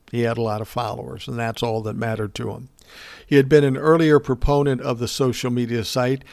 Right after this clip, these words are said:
and it was his preferred way to communicate with his followers. Now, after his banishment, Trump created Truth Social,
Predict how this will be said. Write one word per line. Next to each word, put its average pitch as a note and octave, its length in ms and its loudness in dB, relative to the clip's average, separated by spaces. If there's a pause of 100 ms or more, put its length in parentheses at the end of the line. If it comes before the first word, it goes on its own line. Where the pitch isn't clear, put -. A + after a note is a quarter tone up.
(220)
and C3 120 0
it C3+ 120 -2
was C3 300 0
his C3 180 0
preferred C3+ 500 0
way B2 320 2
to B2 160 -8
communicate A2+ 720 -4
with A2+ 240 -4
his G#2+ 140 -8
followers. C3 520 -2
Now, C3 160 -2
after F3 340 0
his C3 160 0
banishment, C3+ 920 -4 (600)
Trump E3 300 0
created C3 520 0
Truth B2+ 260 -4
Social, A2 560 -6